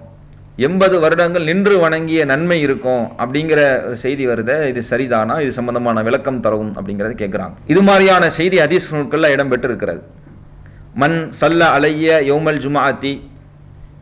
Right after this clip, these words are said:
யார் என் மீது ஜும்மாவுடைய தினத்தில் சமானீன மர்ரா, எண்பது தடவை ஸலவாத் சொல்கிறாரோ, "குஃபிரத் லஹு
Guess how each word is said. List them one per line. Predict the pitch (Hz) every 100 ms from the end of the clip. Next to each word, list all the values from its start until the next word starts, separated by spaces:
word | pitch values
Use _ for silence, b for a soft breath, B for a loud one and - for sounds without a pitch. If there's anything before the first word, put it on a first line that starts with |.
| -
யார் | 135 170 185 170
என் | 156 165
மீது | 165 165 180
ஜும்மாவுடைய | 147 165 175 165 156
தினத்தில் | 143 143 135 185 180 -
சமானீன | 147 170 175 175 175 170
மர்ரா, | 143 131 139 143 139 - -
எண்பது | - 143 185 202 190
தடவை | 160 170 170 151
ஸலவாத் | 143 151 147 147
சொல்கிறாரோ, | 120 113 113 131 180 175 - b b b b -
"குஃபிரத் | 139 160 214 214 214
லஹு | 180 165 180